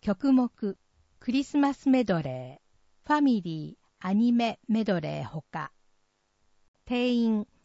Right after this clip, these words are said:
各回百二十人、当日先着順。なお、来場者多数の場合は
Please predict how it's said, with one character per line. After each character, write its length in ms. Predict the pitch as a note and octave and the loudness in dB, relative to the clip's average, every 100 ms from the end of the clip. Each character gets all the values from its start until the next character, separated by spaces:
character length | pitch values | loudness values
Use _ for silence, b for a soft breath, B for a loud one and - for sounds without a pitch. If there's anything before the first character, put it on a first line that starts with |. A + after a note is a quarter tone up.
| _ | _
各 320 | - D4 - - | -8 -8 -8 -8
回 280 | D#3+ C#3 E3 | -8 -8 -14
百 320 | F3+ F#3 B3+ | -16 -2 4
二 180 | A#3+ A3+ | 4 4
十 260 | A#3 G3+ | 0 -2
人、 360 | D#3 C#3+ C3+ C3 _ _ _ | -2 -4 -8 -12 _ _ _
当 200 | A3 G#3+ | 0 2
日 160 | A3 | 0
先 340 | G3 - G3 F#3 | -6 -2 0 0
着 300 | - F3+ E3 | -2 -4 -6
順。 420 | - D#3+ D3+ E3+ _ _ _ _ - | -4 -4 -4 -8 _ _ _ _ -4
な 220 | F#3 E3 | -2 -2
お、 140 | C#3+ b b b | -6 b b b
来 260 | - A#3 C4+ | -4 -2 -2
場 200 | D4 C#4 | -2 -2
者 180 | - - | -2 -8
多 160 | F#3 E3 | -8 -8
数 240 | - A#3+ | 0 2
の 140 | F#3 | 2
場 160 | D3 D3+ | -2 -8
合 160 | C#3+ | -8
は 140 | C#3+ | -8